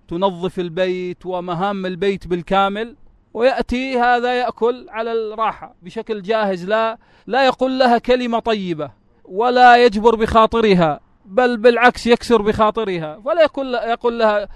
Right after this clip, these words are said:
"شكرًا، جزاك الله خيرًا، هذا الطعام طيب وهذه الأصناف،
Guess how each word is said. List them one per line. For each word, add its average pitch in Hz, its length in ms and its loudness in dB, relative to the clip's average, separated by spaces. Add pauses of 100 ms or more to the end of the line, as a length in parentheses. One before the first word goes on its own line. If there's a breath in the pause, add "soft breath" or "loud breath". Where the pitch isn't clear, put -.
(140 soft breath)
"شكرًا، 214 400 -2
جزاك 190 280 -2
الله 202 260 0
خيرًا، 196 440 0
هذا 196 180 0
الطعام 202 880 -2
طيب 202 460 -4
وهذه 202 360 2
الأصناف، 202 800 -2